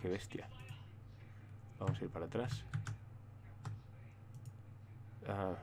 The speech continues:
mejor. Vamos a probarle un poco menos. Noventa. Sí, cambia también el color de la cara. Otra cosa que podemos hacer.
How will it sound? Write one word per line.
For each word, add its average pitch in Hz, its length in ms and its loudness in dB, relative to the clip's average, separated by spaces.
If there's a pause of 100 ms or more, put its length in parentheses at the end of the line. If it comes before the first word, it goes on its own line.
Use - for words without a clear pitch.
(140)
mejor. - 420 4 (760)
Vamos - 200 -2
a 104 60 10
probarle 95 340 6
un 87 100 4
poco - 220 0
menos. 127 460 6 (460)
Noventa. 107 480 4 (4000)
Sí, - 240 -2
cambia 127 220 12
también 139 220 12
el 123 40 8
color 117 240 12
de 107 80 12
la 92 120 10
cara. 92 300 8 (380)
Otra 143 200 12
cosa 147 200 12
que 131 80 10
podemos 131 320 10
hacer. 123 400 10